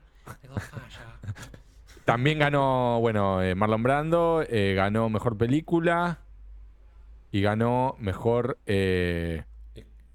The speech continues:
Speaker 1: guión.
Speaker 2: Mejor Guión.
Speaker 1: Basado en un material.
Speaker 2: Sí. Em,
Speaker 1: Bueno.
Speaker 2: bueno, sí, estuvieron los tres ahí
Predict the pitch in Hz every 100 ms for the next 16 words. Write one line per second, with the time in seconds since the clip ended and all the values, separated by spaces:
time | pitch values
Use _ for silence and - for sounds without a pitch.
0 | - 117 110 120 110 90 95 101 95 110
1 | 101 80 71 101 - 113 113 107 101 101
2 | 101 98 90 - - 80 69 - - -
3 | - - - _ 135 123 120 120 120 117
4 | 117 110 104 _ _ _ _ _ _ -
5 | - 165 147 143 196 170 143 117 113 151
6 | 165 143 135 165 156 135 151 170 165